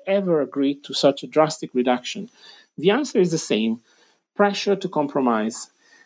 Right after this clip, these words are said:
Um, if you are a very small country in the Security Council, you desperately need friends.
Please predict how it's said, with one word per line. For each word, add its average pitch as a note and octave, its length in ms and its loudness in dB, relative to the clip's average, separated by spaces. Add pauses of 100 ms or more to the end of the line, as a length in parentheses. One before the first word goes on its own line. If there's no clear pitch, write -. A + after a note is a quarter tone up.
(180)
Um, B2 460 0
if F#3 200 -2
you G3 80 2
are F#3+ 100 2
a F3+ 60 0
very F3+ 220 -2
small G#3+ 240 0
country E3 340 -2
in D3+ 60 0
the C#3+ 60 0
Security C#3+ 340 0
Council, C3+ 640 0
you F#3 480 -2
desperately C3+ 680 0
need B2 280 0
friends. A2+ 640 -2